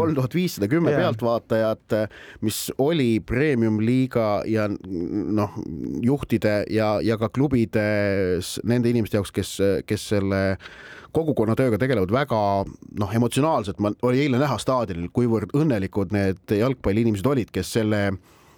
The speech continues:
Speaker 1: kelle töö on Premium-liiga, mm, tribüünidele rahvast tuua. Ehm, ja, ja see õnnestus, kolm pool tuhat pealtvaatajat tuli vaatama Eesti jalgpalli kõrgliigat, et see on kahtlemata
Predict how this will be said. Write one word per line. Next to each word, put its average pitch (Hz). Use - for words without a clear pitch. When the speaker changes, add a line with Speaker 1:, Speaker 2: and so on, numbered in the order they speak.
Speaker 1:
kelle 123
töö 135
on 117
Premium-liiga, 107
mm, 110
tribüünidele 110
rahvast 123
tuua. 127
Ehm, 107
ja, 117
ja 113
see 120
õnnestus, 143
kolm 131
pool 143
tuhat 117
pealtvaatajat 110
tuli 110
vaatama 107
Eesti 127
jalgpalli 123
kõrgliigat, 87
et 78
see 117
on 107
kahtlemata 107